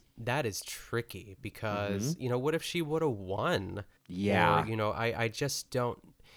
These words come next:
Speaker 1: I, I will say this, as you were reading to what she, like, uh, the lengths that she went to, it's prob-, it's like the method acting,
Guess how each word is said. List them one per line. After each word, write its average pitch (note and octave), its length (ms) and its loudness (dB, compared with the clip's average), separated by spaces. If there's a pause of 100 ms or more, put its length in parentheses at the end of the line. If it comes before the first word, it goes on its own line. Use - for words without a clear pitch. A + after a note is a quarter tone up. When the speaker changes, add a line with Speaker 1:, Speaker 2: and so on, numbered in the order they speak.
(560)
Speaker 1:
I, - 80 -2 (140)
I C#3 180 2
will F3 200 6
say B2+ 240 4
this, G#2+ 280 2
as A#2 160 0
you C3 60 -2
were C3 140 0
reading B2 420 -2
to A#2 120 -4
what G#2 200 -2
she, G#2+ 340 -6
like, G#2+ 260 -4
uh, - 340 -16 (100)
the A#2+ 220 -2
lengths G#2 560 -2
that - 120 -6
she - 160 -2
went G#2 300 -2
to, A2 220 -2
it's A2+ 200 -4
prob-, B2+ 260 -2
it's C3+ 200 -4
like D#3+ 180 0
the D3+ 80 0
method A2+ 680 2
acting, G2 760 -2